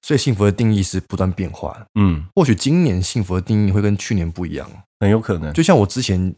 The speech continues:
Speaker 1: 很喜欢欲望得到满足。
Speaker 2: 比如说买到好东西。
Speaker 1: 对。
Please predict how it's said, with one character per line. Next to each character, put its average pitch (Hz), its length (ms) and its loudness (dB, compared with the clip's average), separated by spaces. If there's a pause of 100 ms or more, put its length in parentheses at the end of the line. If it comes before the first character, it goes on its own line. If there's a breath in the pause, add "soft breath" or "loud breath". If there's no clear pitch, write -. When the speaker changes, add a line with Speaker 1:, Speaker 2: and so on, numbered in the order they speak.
Speaker 1:
很 104 200 2
喜 113 160 -2
欢 98 160 2 (140)
欲 113 300 -2
望 104 240 4
得 92 100 -2
到 85 140 0
满 90 200 -4 (120)
足。 - 260 -20 (100)
Speaker 2:
比 107 60 -4
如 107 80 0
说 123 100 2
买 107 160 4
到 101 80 4
好 90 200 2
东 90 180 -4
西。 90 260 -6
Speaker 1:
对。 87 200 -6